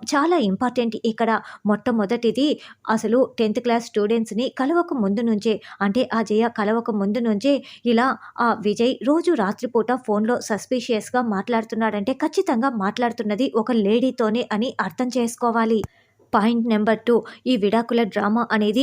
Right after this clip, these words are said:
విజయ్ ప్రీ ప్లాన్డ్‌గా చేస్తున్నాడు" అని ప్రేమ్ చెప్పటంతో, "అసలు విజయ్ లేడీతోనే మాట్లాడుతున్నాడని నువ్వు ఎలా చెప్పగలవు?" అని చిట్టి ప్రశ్నిస్తూ ఉంటే, "భలే అడిగావు చిట్టి" అని చామ్ మనసులో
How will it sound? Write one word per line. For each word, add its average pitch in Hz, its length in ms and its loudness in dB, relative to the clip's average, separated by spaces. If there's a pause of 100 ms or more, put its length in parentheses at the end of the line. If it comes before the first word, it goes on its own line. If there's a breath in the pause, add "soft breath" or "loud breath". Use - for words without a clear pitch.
(120)
విజయ్ 247 300 2
ప్రీ 359 260 2
ప్లాన్డ్‌గా 233 600 2
చేస్తున్నాడు" 226 680 0 (100)
అని 226 200 4 (720)
ప్రేమ్ 220 240 2
చెప్పటంతో, 226 580 0 (380 loud breath)
"అసలు 220 300 2 (120)
విజయ్ 240 360 2 (340 loud breath)
లేడీతోనే 262 640 4
మాట్లాడుతున్నాడని 220 960 0
నువ్వు 233 220 0
ఎలా 233 280 4
చెప్పగలవు?" 226 600 0 (100)
అని 220 200 2
చిట్టి 220 320 -2
ప్రశ్నిస్తూ 226 580 -4
ఉంటే, 226 220 2 (320 loud breath)
"భలే 214 240 4 (140)
అడిగావు 330 360 4
చిట్టి" 240 400 -4
అని 226 180 2 (100)
చామ్ 220 340 0
మనసులో 220 380 0